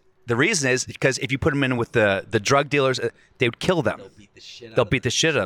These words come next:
Speaker 1: them.
Speaker 2: Good.
Speaker 1: So they have to
Speaker 2: Burn
Speaker 1: separate them.
Speaker 2: one
Speaker 1: They're in
Speaker 2: stone.
Speaker 1: two di-, <laughs> yeah, exactly. They're two different wings of the prison. So we have to use the pedophiles and the sex offenders, ninety percent white.
Speaker 2: Yeah. <laughs>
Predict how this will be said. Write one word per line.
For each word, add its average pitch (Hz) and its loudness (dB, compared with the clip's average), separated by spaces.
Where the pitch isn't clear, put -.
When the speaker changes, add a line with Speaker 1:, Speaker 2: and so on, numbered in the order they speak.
Speaker 1:
them. 131 -16
Speaker 2:
Good. 160 -12
Speaker 1:
So - 2
they 151 4
have 151 0
to 143 -6
Speaker 2:
Burn - 4
Speaker 1:
separate 135 0
them. 98 -2
Speaker 2:
one 98 -12
Speaker 1:
They're 156 4
in 147 -2
Speaker 2:
stone. - -20
Speaker 1:
two 190 4
di-, 156 -2
<laughs> - -10
yeah, 107 -6
exactly. 101 -2
They're 151 2
two 202 2
different 151 0
wings 139 0
of 123 -2
the 127 -2
prison. 123 0
So - 2
we 135 2
have 139 0
to 131 -6
use 127 -2
the - 2
pedophiles 196 2
and 123 0
the 110 2
sex 156 0
offenders, 190 -2
ninety 139 2
percent 123 -2
white. 87 -6
Speaker 2:
Yeah. 90 -20
<laughs> - -2